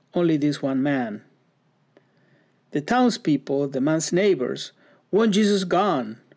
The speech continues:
Jesus' work of healing disrupts the local economy, all those pigs, and disturbs the peace that they have made with the sin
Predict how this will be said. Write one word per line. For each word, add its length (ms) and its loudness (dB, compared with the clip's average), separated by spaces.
Jesus' 340 0
work 240 0
of 100 -4
healing 460 0
disrupts 680 -2
the 100 -4
local 320 -2
economy, 680 -4
all 180 -8
those 280 -10
pigs, 600 -4
and 180 4
disturbs 600 0
the 100 0
peace 540 -2
that 140 -4
they 100 2
have 240 -6
made 360 -2
with 120 -2
the 100 -4
sin 560 -6